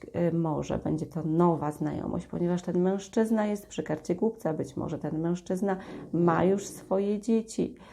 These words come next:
E, kochani, em, co jeszcze mi się kojarzy? Lub, em, lub, moi drodzy, e, pomoże Wam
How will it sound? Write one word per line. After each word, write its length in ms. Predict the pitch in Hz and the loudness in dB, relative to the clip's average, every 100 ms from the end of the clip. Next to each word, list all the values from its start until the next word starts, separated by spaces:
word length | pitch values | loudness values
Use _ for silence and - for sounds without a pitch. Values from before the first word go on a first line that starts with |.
| - - - - - | -20 -20 -20 -20 -4
E, 300 | 185 180 175 | 0 2 0
kochani, 680 | - 180 185 180 170 165 - - - - - | -2 -4 0 2 2 -2 -6 -18 -20 -20 -10
em, 640 | - 165 165 160 160 160 170 - 180 | -4 -2 -2 -2 -2 -4 -6 -6 -8
co 240 | - 160 | -8 -4
jeszcze 340 | 160 160 - 160 | -2 -2 -2 -4
mi 100 | 156 | -2
się 140 | - | -4
kojarzy? 680 | - 165 160 165 175 190 220 - - - - - _ _ _ _ _ - _ _ - 175 175 | -2 -2 -2 -2 0 0 0 -8 -20 -20 -20 -20 _ _ _ _ _ -20 _ _ 0 4 6
Lub, 460 | 190 202 202 - - | 6 4 2 -6 -8
em, 840 | 196 185 185 185 185 185 185 190 185 _ _ _ _ _ _ _ _ _ _ _ _ _ _ _ _ _ _ - | -2 0 2 2 2 2 0 0 -6 _ _ _ _ _ _ _ _ _ _ _ _ _ _ _ _ _ _ -6
lub, 280 | 175 170 180 | 0 2 4
moi 200 | 185 170 | 4 4
drodzy, 600 | - 180 185 - 180 - - | 4 2 2 2 0 0 -2
e, 400 | 180 170 175 - - - | 0 2 0 -2 -8 -2
pomoże 520 | 208 240 254 202 170 | 4 6 6 4 2
Wam 360 | 175 196 277 | 0 2 2